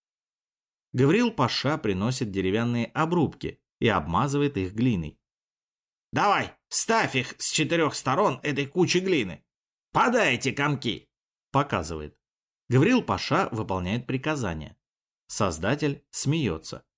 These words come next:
Гавриил Паша, мне пришла в голову хорошая мысль. Принеси-ка трубу от печки, приставь ее сюда к голове. Сейчас уже тепло, и печка мне больше не нужна.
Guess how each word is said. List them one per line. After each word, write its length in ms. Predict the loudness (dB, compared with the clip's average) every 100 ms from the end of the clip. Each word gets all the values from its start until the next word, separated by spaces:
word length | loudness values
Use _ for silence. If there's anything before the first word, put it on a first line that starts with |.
| _ _ _ _ _ _ _ -6
Гавриил 460 | 0 2 4 4 2
Паша, 480 | 0 2 0 -4 _ _ _ -4
мне 300 | 0 2 2
пришла 400 | 2 2 2 2
в 100 | 2
голову 340 | 2 2 2
хорошая 580 | 2 2 2 2 0 -2
мысль. 360 | -2 -4 -6 -10 _ _ _ -2
Принеси-ка 640 | 2 4 2 2 2 0
трубу 380 | 2 0 4 2
от 180 | 2 0
печки, 480 | -2 -2 -6 -10 _ _ -2
приставь 540 | 0 0 0 0 0
ее 200 | 0 0
сюда 340 | 0 0 0 -2
к 100 | -2
голове. 500 | 0 2 2 0 -6 _ _ _ _
Сейчас 500 | -4 -2 0 0 2
уже 180 | 2 0
тепло, 440 | 0 -2 0 2 2
и 120 | 0
печка 400 | 2 2 2 0
мне 120 | 0
больше 360 | 0 0 0 0
не 100 | 2
нужна. 480 | 0 0 -2 -6